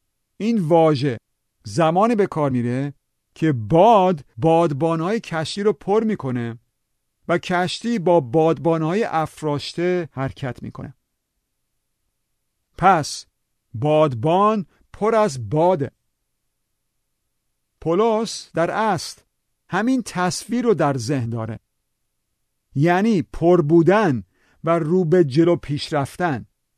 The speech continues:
این یک تصویر زیباست که نشون می‌ده حرکت و رانش زندگی شما، انرژی و توان زندگی شما، تراکم و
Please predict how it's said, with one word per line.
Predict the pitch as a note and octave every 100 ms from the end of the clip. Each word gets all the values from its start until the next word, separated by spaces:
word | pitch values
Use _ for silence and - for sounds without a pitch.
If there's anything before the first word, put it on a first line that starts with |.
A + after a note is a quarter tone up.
| _ _ _ _ _ _ _ _ _ _ _ _ _ _
این | - G3 A3 G#3+
یک | G#3 -
تصویر | D#3+ D#3 - E3+ F#3
زیباست | E3+ B2+ C3+ D3 E3+ F3+ -
که | D3
نشون | C#3 - F#3+
می‌ده | F3+ A#2+ A2 - _
حرکت | - C#3 D3 - E3+ F3+ D3 - _ -
و | C#3+
رانش | C#3 D3 D3 D3+ G#3 G#3
زندگی | F#3 C#3 D#3 C#3 A2+ B2 A#2+
شما، | - C3 C3 C#3+ B2 - _ _ _ _ _
انرژی | E3 E3+ F3+ F3 D#3 D3 A3
و | F3+
توان | F3 - D#3 E3 F#3+ A#3 A3+
زندگی | D#3+ E3 C#3+ A#2 C3+
شما، | B2 - C#3 D3+ E3+ G2+ - _ _ _ _ _
تراکم | - E3 E3+ E3+ - G#3 A3+
و | A3 A3